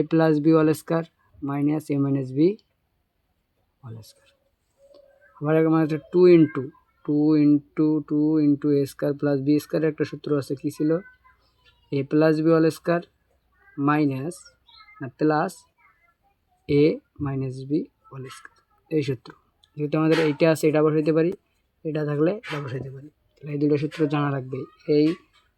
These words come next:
অঙ্কটি সমাধান করতে। তাহলে ফোর এ বি সূত্র আমাদের ছিল কি? এ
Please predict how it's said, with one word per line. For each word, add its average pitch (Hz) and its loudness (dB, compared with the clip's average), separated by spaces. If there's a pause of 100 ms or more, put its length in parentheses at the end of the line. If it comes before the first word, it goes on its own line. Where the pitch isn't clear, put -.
(120)
অঙ্কটি 143 2 (720)
সমাধান 143 -6
করতে। 139 -10 (540)
তাহলে 151 0 (200)
ফোর 170 4
এ - 6
বি 170 4
সূত্র 165 -6 (580)
আমাদের 151 0
ছিল 160 2 (120)
কি? 156 4 (640)
এ - 10